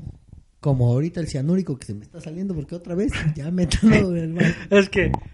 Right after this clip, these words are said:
Speaker 2: déjenme informarles, si quieres, güey, y aquí yo los tengo un rato. Eh, estamos
Speaker 1: Con su
Speaker 2: echando
Speaker 1: permiso.
Speaker 2: la chelita. <laughs> Estamos echando la chelita y la verdad es que la chelita, dijera el consejo de mamá, es diurética, entonces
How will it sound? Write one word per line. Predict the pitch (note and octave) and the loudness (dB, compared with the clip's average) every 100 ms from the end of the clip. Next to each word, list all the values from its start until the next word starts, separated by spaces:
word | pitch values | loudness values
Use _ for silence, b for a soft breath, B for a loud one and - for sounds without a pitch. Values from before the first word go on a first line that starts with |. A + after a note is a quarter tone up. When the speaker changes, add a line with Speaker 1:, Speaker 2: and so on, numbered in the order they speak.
| - | -12
Speaker 2:
déjenme | D#3+ E3 C#3+ B2+ | -10 -8 -8 -8
informarles, | - C3 C3+ - C#3+ C#3 | -6 -4 -2 -2 -2 -4
si | |
quieres, | - E3+ D3 | 4 6 8
güey, | - - - | 4 0 -6
y | |
aquí | - B2+ | -6 -6
yo | A#2+ | -6
los | A#2 | -8
tengo | A2+ - - C3+ | -6 -4 -6 -8
un | C3+ | -10
rato. | D3 - - B B B - | -6 -4 -4 B B B -2
Eh, | C#3 B2+ B2 B2 B2 B2 C3 C3 | 4 8 10 8 4 -2 -8 -10
estamos | - C#3+ C#3+ C#3 | -6 -6 -6 2
Speaker 1:
Con | - | 6
su | - | 8
Speaker 2:
echando | - | 8
Speaker 1:
permiso. | - - | 8 6
Speaker 2:
la | A2 | 2
chelita. | - A#2+ B2+ E3+ G#3+ - | 0 2 4 4 2 -2
<laughs> | - - D3+ - D3+ C#3+ - - F#3 F#3+ F#3 D#3+ - - | 2 8 8 8 4 2 -4 4 6 6 4 -2 -12 0
Estamos | C3 - C#3 B2+ | 0 2 -2 -2
echando | A#2 C3+ B2+ | -2 -2 -2
la | A#2 A2 | -4 -6
chelita | A#2+ A#2+ B2 D#3+ | -10 -6 -4 -4
y | F3 | -8
la | B2+ A#2+ | -12 -10
verdad | B2 C#3 D3+ | -8 -4 -6
es | - | -6
que | B2 A#2+ B B B - | -12 -12 B B B -20
la | B2+ A2+ | -16 -14
chelita, | A#2 B2+ C#3+ - | -12 -8 0 0
dijera | B2+ - C#3 C3+ | -2 -10 -10 0
el | - - A2+ - | 0 0 4 4
consejo | B2+ A#2+ - C#3+ C3 | 4 -16 -8 -6 -4
de | A2+ | -4
mamá, | G#2+ A2+ C#3 C#3 | -4 0 4 4
es | C3 C#3 | 2 0
diurética, | C3+ D3 F#3 F3+ D#3+ - A#2+ - G#2+ | 2 8 8 10 8 6 -2 -6 -8
entonces | G#2 A2+ A#2 A#2+ - - | -8 -10 -10 -14 -16 -20